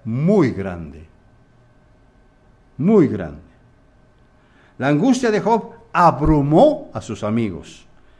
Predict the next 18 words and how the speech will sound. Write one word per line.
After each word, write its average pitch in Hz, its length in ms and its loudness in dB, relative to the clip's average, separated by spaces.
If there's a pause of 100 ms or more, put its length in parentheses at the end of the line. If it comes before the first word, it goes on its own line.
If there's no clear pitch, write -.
(500)
Entonces 185 580 0
él 208 160 4
se 190 180 0
lamentó 151 600 2
como 147 220 2
un 185 140 6
hombre 165 360 2
destrozado. 107 1040 -6 (1700)
Primero, 214 440 4 (1500)
Job 226 240 0
se 208 120 0
lamentó 165 680 0
de 143 80 -2
haber 135 220 0
nacido. 131 500 -6 (960)
Job 208 260 -2
se 139 180 -6
lamentó 117 640 -6